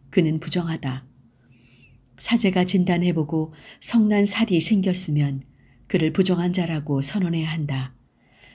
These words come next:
그 살이 성난 것은 악성 피부병이므로 그는 부정하다. 그러나 그 성난 살이 다시 휘어지면 그는 사제에게 나가야 한다.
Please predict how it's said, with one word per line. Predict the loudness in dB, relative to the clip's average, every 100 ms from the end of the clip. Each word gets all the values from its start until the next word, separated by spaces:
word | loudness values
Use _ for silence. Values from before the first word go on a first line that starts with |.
| _
그 | 0
살이 | 2 4 2
성난 | 2 2 2 2 0
것은 | -2 -2 -2 0 -2 -4
악성 | -10 -4 -2 -2
피부병이므로 | 0 -2 0 -2 0 0 0 0 -2 -6 -20 _
그는 | -2 0 0
부정하다. | -2 -4 -2 -4 -6 -8 -10 -16 _ _ _ _ _ _ _ _
그러나 | -2 0 0 -2
그 | -2
성난 | -4 0 2 4
살이 | 2 0 0 0 0 -6 -20 -6
다시 | 0 2
휘어지면 | 2 4 4 4 0 0 -2 -4 -12 _ -20 -18 -6
그는 | -2 -2
사제에게 | -2 -2 0 0 0 -2
나가야 | -2 -2 -2 0
한다. | 0 -2 -6 -8